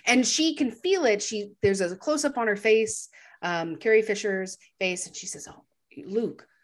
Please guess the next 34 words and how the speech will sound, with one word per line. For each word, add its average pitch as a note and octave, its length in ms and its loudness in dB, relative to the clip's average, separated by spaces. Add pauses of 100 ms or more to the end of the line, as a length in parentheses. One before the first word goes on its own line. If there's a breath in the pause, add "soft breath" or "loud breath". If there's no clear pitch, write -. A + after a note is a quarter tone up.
(240)
"Uh, F3 460 -6
we, A3+ 140 -2 (100)
we G#3 120 -2
gotta, G#3+ 340 6
we G3+ 100 4
gotta G3+ 160 8
go G3 100 0
back. D3+ 240 -2
We F3 60 -8
gotta F3+ 160 0
stop. A#3+ 460 -2
We G#3+ 60 0
gotta F#3+ 180 2
turn F#3+ 180 -4
around." C#3+ 440 -6
And G3 180 2
they're A3+ 180 8
looking A3 300 4
at F#3+ 160 4
her G3+ 400 2
like E3+ 140 -4
she G#3+ 140 -4
has G3+ 100 -2
lobsters F#3 520 -4
coming D3+ 220 -6
out C#3+ 120 -4
of C#3+ 60 -12
her F3+ 120 -4
ears. E3 400 -4
They're E3+ 160 -2
like, D#3+ 300 0
"Dude, F#3+ 200 2 (280 soft breath)
s-, - 140 -18 (100)
sweetie, C4 440 -2